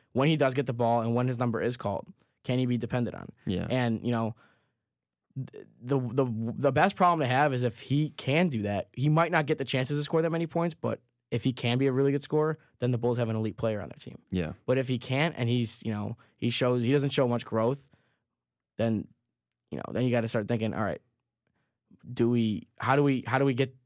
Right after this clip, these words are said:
Speaker 1: production out of that other wing spot?" Because that was such a hole for the team last year. He plays that power forward position, and,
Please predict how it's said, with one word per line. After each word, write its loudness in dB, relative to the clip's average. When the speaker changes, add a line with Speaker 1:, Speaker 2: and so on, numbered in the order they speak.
Speaker 1:
production 0
out 0
of 0
that -2
other 2
wing 4
spot?" -2
Because -2
that 0
was -2
such -2
a -2
hole 0
for -6
the -2
team -2
last -8
year. -12
He -6
plays 0
that -2
power 2
forward 0
position, -2
and, 0